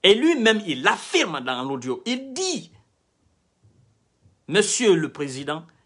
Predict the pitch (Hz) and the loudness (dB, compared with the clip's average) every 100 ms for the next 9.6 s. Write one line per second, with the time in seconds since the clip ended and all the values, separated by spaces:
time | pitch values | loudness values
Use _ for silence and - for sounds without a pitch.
0 | _ - 151 170 160 175 - 180 - - | _ -10 0 0 0 -4 0 0 0 -4
1 | 175 175 180 175 185 190 - 120 117 160 | -4 -2 -6 -2 -4 -4 -10 -10 -6 -4
2 | 202 196 - - 147 - 196 - - 190 | -2 -2 -6 -10 -6 0 0 0 -6 -4
3 | 180 180 190 180 131 139 185 202 147 139 | -4 -2 0 0 -2 -4 -2 -2 0 -2
4 | 143 143 147 110 139 135 - 165 165 131 | -2 -6 -12 -8 -10 -8 -12 -8 -8 -8
5 | - _ _ _ _ _ _ _ 151 202 | -12 _ _ _ _ _ _ _ -4 -2
6 | 254 190 165 302 285 220 170 220 170 226 | 2 2 4 4 4 0 2 2 4 2
7 | 233 262 - - 269 269 277 262 175 - | 2 -2 -2 -4 0 2 4 2 -2 -8
8 | - - _ - - 208 214 226 - 240 | -10 -14 _ -8 -2 0 0 -2 -4 -4
9 | 233 240 262 196 165 | -2 0 0 -2 -8